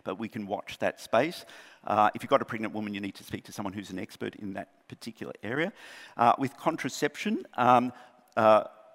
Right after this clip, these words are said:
we recommend, um, that, uh, that they are using effective contraception while they're on the drug and for at least seven days afterwards, and that's both men and women.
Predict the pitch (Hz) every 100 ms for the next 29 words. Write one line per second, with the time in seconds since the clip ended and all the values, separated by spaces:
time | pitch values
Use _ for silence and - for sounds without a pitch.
0 | _ _ _ _ - 98 113 - _ 123
1 | 123 127 120 131 123 120 - - 110 110
2 | 113 110 - - _ _ _ _ 107 -
3 | _ - - 104 101 - - 117 - 107
4 | 104 104 117 123 113 - 107 110 - 107
5 | - - - 110 - 104 110 104 101 95
6 | 95 98 92 95 - - 104 - 110 95
7 | 98 92 101 - 151 120 98 - 95 98
8 | 104 101 104 165